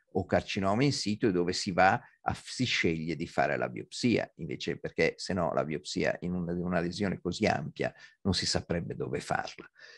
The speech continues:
E in quest'altro caso, che è una, una signora di settantatré anni, in cui si vede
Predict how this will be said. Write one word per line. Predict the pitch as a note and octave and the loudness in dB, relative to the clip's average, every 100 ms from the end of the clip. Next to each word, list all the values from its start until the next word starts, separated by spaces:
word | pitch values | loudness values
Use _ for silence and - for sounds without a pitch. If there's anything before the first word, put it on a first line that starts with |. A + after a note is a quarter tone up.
| - | -10
E | - A#2+ | 6 8
in | B2 | 10
quest'altro | C#3+ C3 - E3 D3+ C3+ - G2+ | 8 8 10 12 12 8 4 0
caso, | - C3 A2 G#2 F#2+ A#2+ D#3 G3+ | 8 10 12 10 10 10 8 6
che | - E2+ F2 | 2 2 2
è | |
una, | E2+ E2+ D#2+ D2 - _ _ _ _ - | 0 -2 0 0 -2 _ _ _ _ -4
una | F2+ F#2 - - | 0 0 -2 -6
signora | - - E2+ - - - | -4 -2 0 0 0 0
di | - G2 | 0 0
settantatré | - F#2+ F#2+ F2 G2 - D#3 | 2 2 2 4 4 8 10
anni, | D3+ D3 D#3 E3 | 12 12 10 6
in | A2+ | 4
cui | A2+ | 2
si | - A2 | 2 4
vede | G#2 G2 F#2+ | 6 6 4